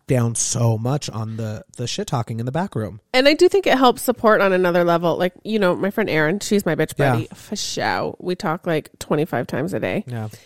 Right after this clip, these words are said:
Speaker 2: And what's nice about it is when we are in the thick of, like, a business thing, we know what the other has going on
Speaker 1: Yeah.
Speaker 2: behind their brain or, like,
Speaker 1: Yeah.
Speaker 2: behind the face of what they're showing.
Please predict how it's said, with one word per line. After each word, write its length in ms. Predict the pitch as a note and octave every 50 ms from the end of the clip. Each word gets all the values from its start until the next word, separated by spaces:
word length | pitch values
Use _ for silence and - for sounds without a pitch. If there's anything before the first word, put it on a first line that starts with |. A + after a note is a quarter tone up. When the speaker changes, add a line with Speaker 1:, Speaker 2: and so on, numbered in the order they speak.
| _ _ _ _ -
Speaker 2:
And 400 | G#3 G3+ G3+ F#3+ F#3+ F#3+ G3 - - _ _ _ _
what's 320 | - G3 F#3+ G3+ F#3+ - -
nice 360 | G#3+ G3+ A3+ B3 C4+ - -
about 340 | B3 G#3+ G3 F3+ F3+ F#3 F3+
it 140 | E3+ -
is 180 | - D#3+ F3+ F#3+
when 240 | F#3 F#3+ F#3 F#3 F#3
we 140 | F#3 F3 -
are 240 | - F3 E3+ F#3
in 160 | D3+ F#3 G3 F#3
the 100 | F3 F3+
thick 380 | - - - F3 E3+ - -
of, 120 | F3 E3+ E3+
like, 160 | D#3+ D#3 -
a 80 | D3+
business 540 | D#3 - - C#3+ D3 - G3 G#3+ A3+ C4 -
thing, 400 | - - B3+ C4 C4+ D4 D4+ F4 E4+ - - - - - _ -
we 380 | G#3 G3 G3 G3 A3 G#3+ G3+ G3+
know 880 | G3+ G3 G3 G3 F#3+ F#3 F#3 F3+ F3+ F3 F3 E3 D#3+ D3+ C3+ B2+ A2+ C3+
what 220 | B2 F3+ F3+ F3 E3+
the 160 | - F3 E3
other 220 | D#3+ D#3+ E3+ E3+
has 340 | F3+ G3 F#3+ F3 E3+ E3+ -
going 300 | - E3+ E3 E3 E3+ E3
on 180 | D#3 D3+ D#3+ -
Speaker 1:
Yeah. 80 | -
Speaker 2:
behind 340 | F#2+ G2 - - D#3+ D#3+ D#3+
their 140 | D#3+ D#3+ C3+
brain 420 | G#2+ D#3 D#3 D#3 D#3 D#3 D#3+ E3
or, 80 | D#3+ D#3+
like, 180 | D3+ D3+ A2+ G#2+
Speaker 1:
Yeah. 80 | G2+
Speaker 2:
behind 340 | F#2+ F#3 F#3+ E3+ D#3+ D#3+ E3
the 80 | D#3 D#3+
face 400 | - - - - D#3 E3+ - -
of 100 | D#3 -
what 120 | D#3+ -
they're 140 | - D#3 D#3+
showing. 440 | - - - D#3 E3 F3+ A3 B3+